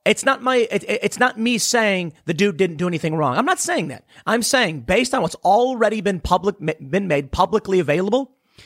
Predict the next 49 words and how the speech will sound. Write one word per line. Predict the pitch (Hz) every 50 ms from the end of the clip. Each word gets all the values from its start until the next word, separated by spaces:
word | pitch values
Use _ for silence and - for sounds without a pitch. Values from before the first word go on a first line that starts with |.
| - - - _
this | 165 160 -
guy's | 208 190 156 156
likely | 175 175 175 170 165
not | 156 143 139 -
gonna | 147 127
get | 120 110
charged. | - 160 135 123 113 -
What | 151 -
you | 202
need | 262
to | - 269
understand | 240 185 170 - 175 147
about | 139 127 -
second | - 147 - 156 139
degree | 139 131 143 127 120
murder | 135 160 160 131 117 120 - _ _ _ - - - - - - -
is | 151 156
that | 147 196 170
he | 165 170 160
had | 170 175 196 -
to | 214 196
have | 196 185 156
the | 170 185 -
intent | 185 190 170 - - 160 147 143 -
to | - 151
kill. | 123 - - 147 123 95 90 101 _ _ _ _ _ _ _ _
For | - - 156 151
manslaughter, | 160 185 220 277 302 - - - 175 156 147 135 135 135 - _ - - - - - -
you | 175 185
need | 233 190
to | 233
prove | - - 208 202 208 208 185
that | 185 175 151
he | 170
was | 180 180 175 170 -
just, | - 190 - - - -
he | 156 175 165
did | 127 117 170 202 233 175
something, | 175 - - 185 180 175 - 180 160 151 151
he | 151 156
was | 143 120 123
negligent | 139 190 233 190 208 196 165 127 143 147 139 135
that | 143 143 - -
caused | 156 156 151 160 151 -
harm | - 139 135 135 139
res-, | 131 127 123 -
resulting | 143 143 127 113 127 131 135
in | 135 131
death. | 202 185 117 - -